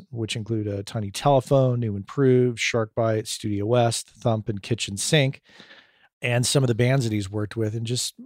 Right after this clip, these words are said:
some of what he's up to. He's really, really interesting guy. So that's that.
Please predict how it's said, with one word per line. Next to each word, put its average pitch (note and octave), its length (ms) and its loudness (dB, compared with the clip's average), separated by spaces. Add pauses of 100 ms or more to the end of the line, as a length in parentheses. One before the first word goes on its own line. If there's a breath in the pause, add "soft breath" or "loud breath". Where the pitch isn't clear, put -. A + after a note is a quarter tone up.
(120)
some G3+ 260 2
of F#3+ 100 2
what G#3 120 2
he's F3+ 180 2
up G#3 140 0
to. G2+ 220 0
He's F#2 140 -8
really, A#2+ 380 -2
really A#2+ 260 -6
interesting A2+ 400 -6
guy. G#2+ 300 -2
So G2 340 -6 (800 soft breath)
that's G#2+ 280 -2
that. A#2 500 0